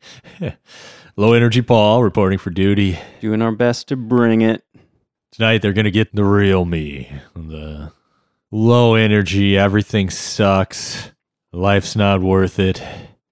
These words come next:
Speaker 2: Good day, Paul, and good day, Jason.
Speaker 1: <laughs>
Speaker 2: Right?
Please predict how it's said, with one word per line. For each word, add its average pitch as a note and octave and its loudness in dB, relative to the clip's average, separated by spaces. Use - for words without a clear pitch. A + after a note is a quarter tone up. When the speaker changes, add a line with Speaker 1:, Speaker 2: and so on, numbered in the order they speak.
Speaker 2:
Good A2+ -2
day, A2+ 2
Paul, A2 0
and G#2 -4
good A2 0
day, G#2+ 0
Jason. G#2 -4
Speaker 1:
<laughs> A2 2
Speaker 2:
Right? A2+ -6